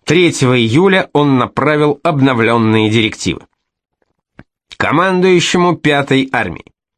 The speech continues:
Выбросив для закрепления района Вилейки сильный передовой отряд, главными силами армии к исходу третьего июля выйти на рубеж Невяры,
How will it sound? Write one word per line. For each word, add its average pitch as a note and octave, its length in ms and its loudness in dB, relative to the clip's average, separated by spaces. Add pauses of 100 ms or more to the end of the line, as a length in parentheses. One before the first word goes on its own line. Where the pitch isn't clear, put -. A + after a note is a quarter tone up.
(1040)
Выбросив E3 800 0
для C#3+ 160 2
закрепления C#3 640 0
района C3 280 0
Вилейки A#2+ 500 0
сильный A#2 500 2
передовой G#2 400 0
отряд, D3+ 400 -4
главными C3+ 720 2
силами G#2+ 480 0
армии G#2+ 340 -2
к D3 80 -4
исходу D#3+ 420 0
третьего D#3 400 0
июля D3+ 300 2
выйти D3 400 0
на C#3 180 2
рубеж B2+ 460 0
Невяры, A2+ 640 0